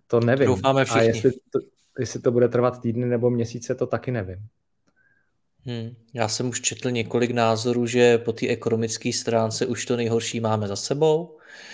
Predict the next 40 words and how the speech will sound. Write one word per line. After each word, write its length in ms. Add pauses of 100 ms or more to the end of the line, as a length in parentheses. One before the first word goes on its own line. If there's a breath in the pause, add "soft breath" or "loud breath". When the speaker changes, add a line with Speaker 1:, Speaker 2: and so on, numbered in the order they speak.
(440 loud breath)
Speaker 2:
Zase 320
se 140
potom 320
četly 260
názory, 400
že 140
naopak 520
to 120
nejhorší 420
nás 220
teprve 380
čeká. 600 (640 loud breath)
O 160
inflaci 520
a 60
podobně 320
jsem 220
četl, 300
že 140
už 220
je 60
na 100
maximálních 680
hodnotách, 540
že 100
teď 180
už 140
může 240
jít 140
jenom 240
dolů. 400 (1040 loud breath)
Jinde 320
jsem 160
zase 240
slyšel, 380
že 140
naopak 360
ještě, 260 (140)
ještě 240
poroste. 600